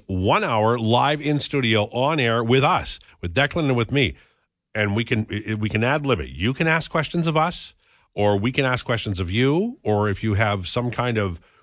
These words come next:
sports, you know, take you wanna have, you can do that. We ask only that if you are, uh, represent a company, we can talk about that, but, but maybe we're not gonna give the prices on deals and hinges and stuff. Other than that, we're free to roam about the world.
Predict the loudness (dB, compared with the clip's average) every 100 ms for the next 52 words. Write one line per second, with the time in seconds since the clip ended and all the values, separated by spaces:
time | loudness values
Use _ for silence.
0 | _ -12 -4 -2 -2 -2 -8 -8 _ -4
1 | 0 2 0 -2 -6 -6 -4 -2 0 2
2 | 0 0 0 0 -2 -2 0 0 0 -2
3 | -8 _ _ -2 0 2 0 -4 -2 0
4 | 2 0 -2 -2 -2 0 0 0 0 2
5 | 0 -2 -2 -2 -2 -2 -2 -2 -2 -2
6 | 0 -2 0 0 0 -2 _ _ _ -10
7 | -6 -2 0 0 0 -2 0 0 0 -4
8 | _ -4 -2 -2 -2 0 0 0 0 0
9 | -2 -2 -4 -2 -4 -2 -4 -2 -2 -2
10 | -4 -2 0 0 2 2 2 0 -4 -2
11 | -2 -2 -6 -10 -12 -10 -8 -10 -14 -14
12 | -6 -2 0 0 0 0 -2 -2 -2 -2
13 | -6 -4 0 0 0 0 0 2 2 2
14 | 4 2 0 -2 -2 -2 -6